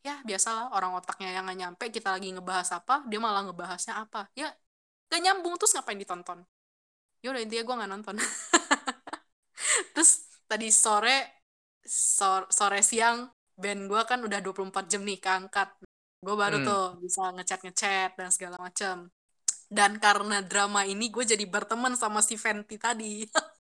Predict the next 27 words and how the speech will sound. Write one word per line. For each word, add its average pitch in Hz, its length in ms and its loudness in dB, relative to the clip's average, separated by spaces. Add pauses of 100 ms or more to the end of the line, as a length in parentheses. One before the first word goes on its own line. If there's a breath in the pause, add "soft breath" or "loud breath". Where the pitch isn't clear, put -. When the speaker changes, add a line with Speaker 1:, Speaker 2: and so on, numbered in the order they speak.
(460 loud breath)
Speaker 2:
Oh. 156 560 6
Speaker 1:
Si 139 240 6
Fenty, 254 400 2 (160)
si - 160 6
Fenty 269 480 2
juga 233 320 2
ngasih 226 320 4
tahu 214 320 0
gue 233 140 2 (100)
kayak 196 400 0 (320)
update 185 400 -4
dramanya 185 560 -4
tuh 220 160 -4
gini. 180 560 -8 (240)
Terus 202 320 0 (160)
juga 185 240 -6
ngomongin 180 400 -6
lah 214 160 2
kalau 180 240 -4
dari 175 260 -10
sisi 185 460 0
dia 180 160 -10
itu 214 400 -2 (480 loud breath)
gini, 190 480 -6
kayak 175 160 -14
gitu. - 240 -14
Akhirnya 185 560 -6